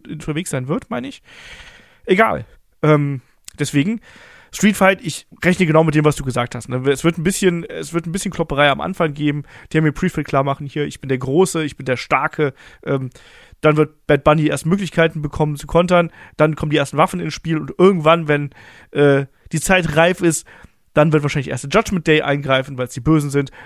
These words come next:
Dann wird die L W O eingreifen. Dann werden wir ein riesengroßes Chaos haben. Ich rechne mit Stühlen, ich rechne mit Tischen, ich rechne mit Kendo-Sticks. Gibt's noch mehr, Kai? Weil ich weiß, eine Frage war auch, ähm,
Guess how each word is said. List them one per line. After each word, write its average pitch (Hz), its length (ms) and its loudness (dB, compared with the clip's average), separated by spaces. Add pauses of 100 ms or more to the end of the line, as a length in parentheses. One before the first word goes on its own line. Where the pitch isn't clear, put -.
Dann 156 160 4
wird 143 140 0
die 156 60 -6
L 143 160 0
W 127 180 2
O 165 200 4
eingreifen. 135 400 2
Dann 123 120 -2
werden 135 120 -2
wir 135 40 -2
ein 135 40 -4
riesengroßes 175 580 0
Chaos 147 400 0
haben. 131 220 0 (280)
Ich 147 140 -4
rechne 160 240 2
mit 143 220 0 (320)
Stühlen, 254 440 4
ich 165 220 -4
rechne 170 180 0
mit 143 140 -4
Tischen, 233 400 -2 (180)
ich 151 160 -2
rechne 160 180 2
mit 143 120 -12
Kendo-Sticks. 185 640 -2 (260)
Gibt's - 220 -4
noch 247 160 0
mehr, 165 220 0
Kai? 320 260 -8
Weil 240 120 -4
ich 170 80 -8
weiß, 196 200 0
eine 226 200 -2
Frage 202 360 -2
war 185 120 -2
auch, 180 200 0 (320)
ähm, 151 240 0